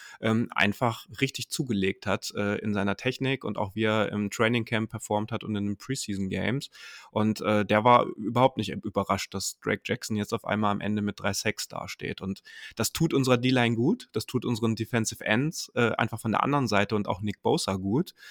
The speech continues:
Und dass wir endlich auf Edge, äh, dann, äh, von beiden Seiten auch ein bisschen mehr Power haben. Aber auch da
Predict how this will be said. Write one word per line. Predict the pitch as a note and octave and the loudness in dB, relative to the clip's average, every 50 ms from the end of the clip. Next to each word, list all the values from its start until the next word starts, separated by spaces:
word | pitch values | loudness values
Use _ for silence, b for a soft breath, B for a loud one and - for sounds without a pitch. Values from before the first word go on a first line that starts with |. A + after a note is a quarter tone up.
| B B B - | B B B -4
Und | - G#2+ G2+ | -2 0 0
dass | A2 G#2 A#2 | 0 2 4
wir | A2 - | 4 4
endlich | - A#2 A#2+ - C#3+ - - | 4 2 0 0 -2 -2 -2
auf | - - - | -4 -2 2
Edge, | - A#2 B2+ - - - - - - | 2 2 2 2 0 -6 -6 -4 -6
äh, | A#2 G#2 | -4 0
dann, | - G#2+ G#2+ A#2+ B2 B2 - | 2 2 2 2 0 -2 -2
äh, | - A2+ A2 | -2 -4 -4
von | - - A2 | -2 -2 0
beiden | G2 - G#2+ C3 C#3 A#2+ - | 2 2 2 2 2 0 -2
Seiten | - F#2+ F#2 - - E2+ - | -2 -4 -4 -6 -8 -8 -6
auch | - - G#2 - | -6 -6 -4 -4
ein | G2 G2+ F#2 | -6 -6 -4
bisschen | G2 F#2 - - F#2+ E2+ | -4 -6 -6 -6 -6 -6
mehr | E2 E2 E2 | -6 -8 -8
Power | - - - F2+ - E2 E2+ E2+ - - - | -8 -10 -10 -8 -8 -8 -8 -10 -10 -12 -12
haben. | - - - - - - - | -14 -14 -18 -14 -12 -4 0
Aber | - G#2+ D3+ B2+ | 4 6 8 8
auch | B2+ - | 8 8
da | - B2 C3 D3+ E3+ F#3+ - | 10 12 12 12 10 8 2